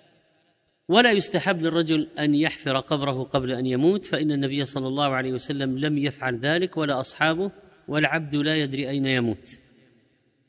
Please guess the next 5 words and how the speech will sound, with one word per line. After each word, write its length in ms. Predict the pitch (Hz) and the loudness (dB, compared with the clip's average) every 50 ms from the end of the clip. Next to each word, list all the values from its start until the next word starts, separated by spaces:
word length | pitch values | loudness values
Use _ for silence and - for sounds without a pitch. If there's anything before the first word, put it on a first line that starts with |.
| _ _ _ _ _ _ _ _ _ _ - | _ _ _ _ _ _ _ _ _ _ 0
وحفر 480 | 139 151 151 - 285 254 - 226 208 | 2 4 6 6 4 4 4 2 2
القبر 540 | 175 165 - - 202 165 147 143 131 123 123 | 2 2 4 2 2 4 2 2 0 0 -2
في 240 | 117 - 156 156 151 | -4 0 2 2 2
مقبرة 520 | 156 160 - - 151 165 202 190 185 170 - | 2 2 -2 -4 -4 -4 -2 0 0 0 0
عامة، 1080 | 160 143 139 135 127 156 170 175 175 170 170 160 151 147 139 - - 139 135 139 151 156 | 0 0 2 2 4 6 6 6 6 4 4 2 2 0 0 0 0 0 0 0 -2 -4